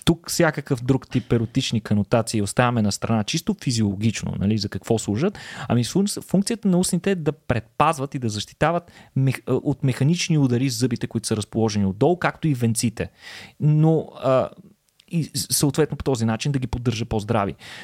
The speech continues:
Но всъщност, когато са добре овлажнени,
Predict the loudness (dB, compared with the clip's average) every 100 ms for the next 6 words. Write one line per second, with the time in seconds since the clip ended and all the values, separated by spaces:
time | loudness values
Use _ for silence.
0 | -2 2 4 2 -2 -4 -2 0 0 -2
1 | -4 -8 -10 -4 0 0 -2 -2 -2 -2
2 | -2 -2 0 0 2 0 2 0 -2